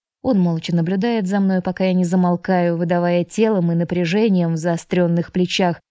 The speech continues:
что ставки слишком высоки. Сидящий сбоку от него нотариус уже все губы сживал,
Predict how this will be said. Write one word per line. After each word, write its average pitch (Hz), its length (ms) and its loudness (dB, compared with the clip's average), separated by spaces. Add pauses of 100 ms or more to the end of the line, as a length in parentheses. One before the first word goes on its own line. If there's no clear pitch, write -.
(260)
что - 260 -4
ставки 180 500 -4
слишком 170 680 -4
высоки. 165 680 -6 (840)
Сидящий 262 460 2
сбоку 214 360 0
от 196 120 0
него 208 220 2
нотариус 208 580 0
уже 202 220 0
все 214 240 0
губы 190 360 2
сживал, 170 580 0